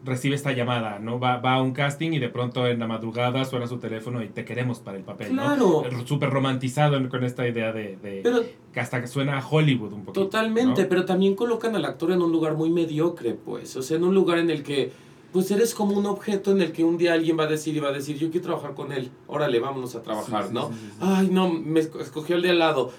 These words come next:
Speaker 2: en los castings", ¿no? Entonces... No, yo creo que un actor es un ser pensante y un ser creativo, sobre todo.
Speaker 1: Sí, sí, sí, con
Speaker 2: Mm.
Speaker 1: herramientas, se puede mover, puede hacer.
Speaker 2: Y que puedes tener como actor cuestionamientos creativos,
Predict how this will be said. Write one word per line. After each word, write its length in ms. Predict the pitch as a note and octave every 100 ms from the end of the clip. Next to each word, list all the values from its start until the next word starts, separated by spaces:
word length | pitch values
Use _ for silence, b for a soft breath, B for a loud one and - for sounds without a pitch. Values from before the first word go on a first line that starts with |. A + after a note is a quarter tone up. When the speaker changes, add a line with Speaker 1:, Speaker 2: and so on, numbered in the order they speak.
| B -
Speaker 2:
en 180 | C#3 C#3
los 160 | C3+
castings", 500 | D#3+ D#3 C3+ B2 A2+
¿no? 180 | C3 E3+
Entonces... 500 | D#3 D#3 D#3 E3+ - B B B B - - - - F#3
No, 380 | G3+ D#4+ F#4
yo 140 | D4 D4
creo 160 | E4
que 120 | E4 F#4+
un 180 | E4
actor 320 | F4 - A3 A#3
es 120 | A3+
un 140 | A3+
ser 300 | F#3+ E3+ E3
pensante 640 | - E3 D#3 C3 B2+ E3
y 120 | E3 C3+
un 80 | C#3+
ser 220 | D#3+ D3+
creativo, 800 | F#3+ F3+ - - - D3 C3 G2
sobre 320 | F#2+ G2 G2
todo. 400 | - B2 G#2+ G2
Speaker 1:
Sí, 80 | F3
sí, 60 | D#3+
sí, 160 | F3 F#3
con 280 | C3 F#3+ F#3+
Speaker 2:
Mm. 40 |
Speaker 1:
herramientas, 640 | G3+ D3 C#3 C#3 C#3 C#3
se 80 | C3+
puede 200 | C3 D#3
mover, 480 | E3 C3+ C3 C#3 C3+
puede 240 | C3 C3+ B2+
hacer. 420 | B2 A#2+ B2+ C3
Speaker 2:
Y 120 | G3
que 120 | A3+
puedes 340 | A3 A3+ C4 -
tener 280 | A3 F#3 F3+
como 200 | G3 D#3+
actor 300 | - E3 F3+
cuestionamientos 880 | F3+ - D3+ C3 C3 C3 B2+ A#2
creativos, 680 | - A#2+ - A#2+ C3 D3 -